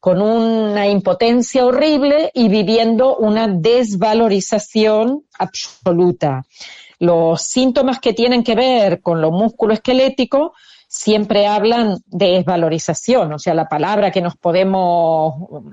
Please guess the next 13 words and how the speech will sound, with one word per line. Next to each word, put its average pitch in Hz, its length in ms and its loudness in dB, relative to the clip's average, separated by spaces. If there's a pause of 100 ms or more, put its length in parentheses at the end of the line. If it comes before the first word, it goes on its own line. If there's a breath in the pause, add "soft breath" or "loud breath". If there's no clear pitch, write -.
poner 185 320 0
en 180 100 0
la 180 120 -2
cabeza 190 540 0
y 175 80 0
preguntarnos 233 840 -2
siempre 180 340 -2
es 160 100 -4
este, 156 760 -2 (460 loud breath)
este 196 320 -2
término. 139 680 -4 (580 loud breath)
Y 269 120 2
luego, 370 380 0